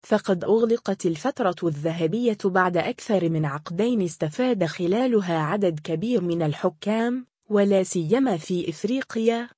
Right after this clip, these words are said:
من هذه الأموال، وهي قروض تسددها الشعوب، دون أن يواكب ذلك تحقيق تنمية حقيقية. كل ذلك بات من الماضي. وكانت بكين قد أعلنت في جانفي ألفين وأربعة وعشرون عزمها إعادة فتح قنوات التمويل،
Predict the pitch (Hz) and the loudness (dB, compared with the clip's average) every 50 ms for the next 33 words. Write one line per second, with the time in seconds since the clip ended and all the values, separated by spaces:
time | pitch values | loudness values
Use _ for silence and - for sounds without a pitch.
0 | _ _ - 196 196 196 196 180 185 247 285 277 208 175 165 156 185 165 165 160 | _ _ -4 0 0 2 0 0 0 0 0 0 0 0 -2 0 0 0 0 0
1 | 165 165 165 180 190 208 220 226 240 247 240 _ _ _ _ _ - 190 185 175 | -2 -2 0 0 0 0 0 0 -2 -4 -6 _ _ _ _ _ -2 0 0 2
2 | 165 226 269 254 240 220 - - 214 214 214 254 254 214 190 175 170 160 156 185 | 2 2 2 2 0 0 -2 -2 -2 0 0 0 0 0 0 0 0 -2 -2 -4
3 | 165 - 180 160 151 170 233 220 214 185 175 160 151 - - - 175 165 175 233 | -2 0 0 -2 0 -2 0 2 2 2 2 0 -4 -4 -4 -4 -2 0 0 0
4 | 262 262 240 220 202 - _ _ _ _ - 180 247 294 285 254 226 202 - 180 | 0 0 -4 -6 -10 -14 _ _ _ _ -4 0 0 2 2 2 2 2 2 0
5 | 180 175 170 165 165 190 226 233 220 - 190 156 170 165 190 220 233 226 214 202 | 0 2 2 2 2 2 2 0 0 0 0 0 0 0 2 2 2 2 2 0
6 | - 180 175 165 170 - - - - 247 254 254 - - 175 156 - 165 160 160 | -2 -2 -4 -4 -4 -8 -8 -6 -4 -2 -2 -2 -2 -4 -6 -4 -2 -2 0 0
7 | 170 214 247 233 202 196 - 214 202 190 - - 196 - - 202 196 180 - - | 2 2 2 2 0 0 -2 -2 -4 -2 -4 -6 -6 -2 0 0 0 -2 -2 -4
8 | 254 247 214 170 156 147 143 - _ _ _ _ _ _ _ - 302 311 285 254 | -4 -4 -2 -2 -2 -4 -4 -8 _ _ _ _ _ _ _ -2 0 2 2 2
9 | 233 214 233 269 285 269 247 - - 175 160 170 214 247 240 - 226 220 220 214 | 2 2 2 2 2 0 -2 -2 0 0 2 2 2 0 0 0 -2 0 2 2
10 | 214 202 202 202 220 254 254 196 160 156 151 139 139 147 147 - _ _ _ _ | 2 2 2 2 2 0 0 0 0 -2 -2 -2 -4 -6 -10 -14 _ _ _ _
11 | _ _ - 202 196 196 196 - 277 302 294 254 190 - - 175 196 202 - 254 | _ _ -2 0 0 0 0 0 0 0 2 2 0 -2 -2 -2 -2 0 0 2
12 | 277 320 285 247 - - - 185 170 - - 269 269 262 233 208 190 175 156 - | 2 2 2 0 0 -2 -2 -2 -2 -2 -4 -2 0 0 2 2 2 0 -2 -4
13 | - - 180 165 160 208 226 247 254 247 214 185 202 196 190 - 165 160 156 - | -4 -2 0 0 2 2 2 2 2 0 0 0 0 0 0 0 -2 -2 -4 -2
14 | 226 240 247 233 196 170 160 156 151 160 170 170 165 202 233 233 214 - - 175 | -2 -2 0 0 2 2 2 2 0 0 0 0 0 0 0 0 -2 -2 -2 -2
15 | 165 160 160 151 151 156 156 - 185 180 220 247 254 226 170 156 165 170 165 160 | 0 0 2 2 0 0 -2 -2 0 0 2 2 2 2 0 0 0 -2 -2 -4
16 | 160 170 170 202 226 208 196 185 - 160 156 151 180 240 220 226 208 - 180 165 | -6 -4 -2 -2 0 0 0 0 -2 -2 -2 -2 -2 0 0 0 0 2 0 -2
17 | 160 - 220 - - - 190 175 160 - 185 175 165 151 156 190 247 247 - 165 | 0 -2 -6 -6 -6 -8 -8 -8 -4 -4 -2 0 2 2 2 2 0 0 -4 -6
18 | 156 151 - 165 156 156 151 165 208 233 254 269 269 262 | -6 -4 -2 0 0 0 0 0 0 0 0 -2 -4 -6